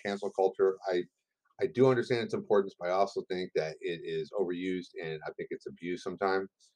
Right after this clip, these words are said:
Um, also, I, I,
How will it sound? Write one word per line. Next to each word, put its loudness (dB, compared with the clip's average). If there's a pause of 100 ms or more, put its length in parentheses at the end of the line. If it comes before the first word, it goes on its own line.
(340)
Um, 4 (1300)
also, 12
I, 8
I, 6